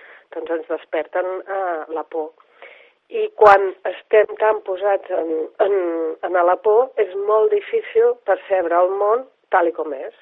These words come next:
perquè el percebem des de l'angoixa, i llavors este-, tenim activat el modo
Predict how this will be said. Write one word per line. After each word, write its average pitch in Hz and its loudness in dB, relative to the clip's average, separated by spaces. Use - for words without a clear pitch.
perquè 180 -8
el 160 -8
percebem 202 0
des 202 -2
de 220 0
l'angoixa, 165 -8
i 180 -6
llavors 165 -2
este-, 175 -2
tenim 175 -2
activat 202 0
el 175 -8
modo 190 -2